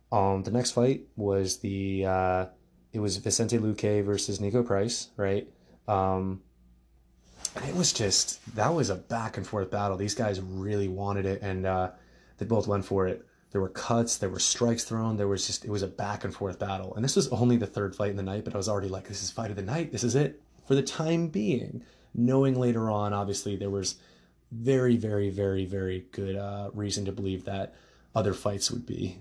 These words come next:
fight of the night, and we will get to <laughs> that later. Um, but, uh, Vicente Luque and Nico Price delivered, and, uh, it came by way of late K O in the, um, in round three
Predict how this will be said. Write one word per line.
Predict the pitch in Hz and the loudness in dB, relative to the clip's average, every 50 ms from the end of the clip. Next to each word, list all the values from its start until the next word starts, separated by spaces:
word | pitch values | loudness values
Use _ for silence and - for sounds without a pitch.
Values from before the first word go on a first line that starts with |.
| 117 120 120 | -10 -10 -6
fight | - - 104 95 | 0 0 0 0
of | 101 | 0
the | - 95 | -2 -4
night, | 95 95 95 - - | -2 -4 -4 -6 -6
and | 101 92 90 90 - - - - - - - - | -4 -4 -4 -4 -6 -10 -18 -20 -20 -20 -12 -6
we | - 101 | -4 -4
will | 90 92 92 | -4 -4 -4
get | - - - 104 | -6 -4 -2 -2
to | - - - 120 | 0 4 4 4
<laughs> | 117 - | 4 2
that | 104 98 - | 0 0 0
later. | 101 92 104 98 95 92 - - - - - | -2 -2 -2 -2 -2 -2 -4 -6 -8 -4 0
Um, | 101 95 92 90 92 92 92 - - - - - - - - _ _ _ _ _ _ _ _ _ _ _ - - - 110 110 | 0 2 2 2 0 -2 -4 -8 -10 -16 -20 -20 -20 -20 -20 _ _ _ _ _ _ _ _ _ _ _ -10 -8 -6 -4 0
but, | 107 101 95 - - | 0 0 0 2 2
uh, | 101 95 92 92 92 90 - - - - - - - - _ - | 2 4 4 4 2 2 -2 -10 -20 -20 -20 -20 -20 -20 _ -10
Vicente | - 107 - - 113 98 - 107 | -4 -2 0 0 0 2 2 2
Luque | 98 95 98 95 90 - 95 95 95 98 - | 2 2 2 2 2 2 4 4 4 4 2
and | 95 95 | 0 -2
Nico | 92 92 92 101 | -2 -2 -2 -2
Price | - - 95 92 - | 0 0 0 0 0
delivered, | - - 107 92 92 95 95 92 101 98 98 95 92 - - - - - - - - - - | -2 -4 -4 -2 0 0 2 2 4 4 4 2 0 -2 -10 -20 -20 -20 -20 -20 -20 -10 -4
and, | 101 95 92 92 90 | -2 0 0 2 2
uh, | 98 92 92 90 90 92 - | 2 2 4 4 2 2 0
it | - | -2
came | 90 - 101 95 | -4 -2 0 2
by | 95 95 | 2 2
way | 92 92 95 92 92 95 | 4 4 4 4 4 2
of | - 95 90 98 | 0 -2 -4 -4
late | 95 92 92 95 98 101 - | -4 -2 0 0 0 -2 -4
K | - - 107 104 98 98 | -6 -6 -4 -2 0 0
O | 95 95 95 92 - - | 0 2 2 0 0 0
in | 95 92 92 92 | -4 -4 -4 -4
the, | 90 90 90 90 90 | -4 -4 -4 -2 -2
um, | 90 90 90 90 90 90 90 92 90 - _ _ _ _ _ _ _ - | 0 0 0 0 0 -2 -4 -6 -10 -12 _ _ _ _ _ _ _ -10
in | 104 95 90 | -8 -4 -2
round | 92 92 98 101 101 | -2 -2 -2 -2 -2
three | - 98 92 92 92 92 95 95 | 0 0 0 0 0 -2 -4 -6